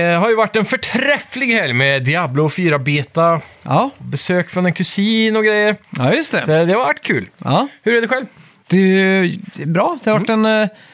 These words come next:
Speaker 2: en helg när jag har fått smaka på bakfyllan.
Speaker 1: Jaha,
Speaker 2: För,
Speaker 1: härligt.
Speaker 2: för en gång för ovanlighetens skull
Speaker 1: <laughs>
Speaker 2: så hade
Speaker 1: Ja.
Speaker 2: jag så här att jag hade huvudvärk,
Speaker 1: Mm.
Speaker 2: illamående, lite kallsvettningar.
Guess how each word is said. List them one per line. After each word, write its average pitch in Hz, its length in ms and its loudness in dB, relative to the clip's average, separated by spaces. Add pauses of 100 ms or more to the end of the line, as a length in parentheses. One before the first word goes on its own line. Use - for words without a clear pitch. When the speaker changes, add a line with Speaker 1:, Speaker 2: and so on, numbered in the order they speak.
(1120)
Speaker 2:
en 185 100 2
helg 220 300 2
när 220 80 4
jag 208 80 2
har 196 40 0
fått - 260 -4
smaka 214 460 0
på 180 100 2 (180)
bakfyllan. 208 1040 0
Speaker 1:
Jaha, 196 460 0 (120)
Speaker 2:
För, - 100 -2
Speaker 1:
härligt. 190 400 0
Speaker 2:
för 180 280 -6
en 226 180 0
gång 208 240 0
för - 120 -4
ovanlighetens 175 500 2
skull 120 320 -2 (420)
Speaker 1:
<laughs> - 400 -4
Speaker 2:
så 165 360 2 (100)
hade 180 220 0
Speaker 1:
Ja. - 20 2
Speaker 2:
jag 170 100 0
så 185 80 -2
här 165 60 0
att 156 80 -10
jag 165 100 0
hade 165 140 -2 (340)
huvudvärk, 220 760 0
Speaker 1:
Mm. 135 180 4
Speaker 2:
illamående, 165 760 2 (280)
lite 147 240 -6
kallsvettningar. 160 840 0